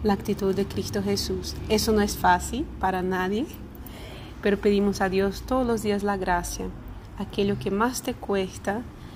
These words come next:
pedilo a Dios en la oración, que Él concederá. Entonces, en este día pidamos la gracia de vivir, encarnar en nuestra vida el amor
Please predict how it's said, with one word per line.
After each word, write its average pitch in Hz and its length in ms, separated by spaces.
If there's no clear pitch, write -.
pedilo 202 400
a 214 120
Dios 190 320
en 190 80
la 185 100
oración, 180 520
que 180 160
Él 180 100
concederá. 185 640
Entonces, 190 540
en 190 60
este 190 280
día 208 240
pidamos 196 320
la 185 100
gracia 185 380
de 180 60
vivir, 196 520
encarnar 190 760
en 196 80
nuestra 190 340
vida 196 240
el 190 100
amor 190 520